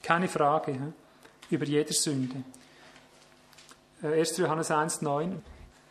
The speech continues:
Wenn wir unsere Sünden bekennen, ist er treu und gerecht,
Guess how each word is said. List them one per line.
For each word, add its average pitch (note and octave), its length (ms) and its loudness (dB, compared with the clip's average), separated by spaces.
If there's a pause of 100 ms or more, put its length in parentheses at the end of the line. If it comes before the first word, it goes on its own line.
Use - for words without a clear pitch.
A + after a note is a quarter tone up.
(680)
Wenn F#3 260 6
wir B3+ 440 4
unsere F#3 340 6
Sünden G#3 720 4 (120)
bekennen, A3 760 2 (1120)
ist F#3 200 0
er F#3+ 160 0
treu E3+ 440 6 (240)
und D#3+ 220 -4
gerecht, D3+ 680 2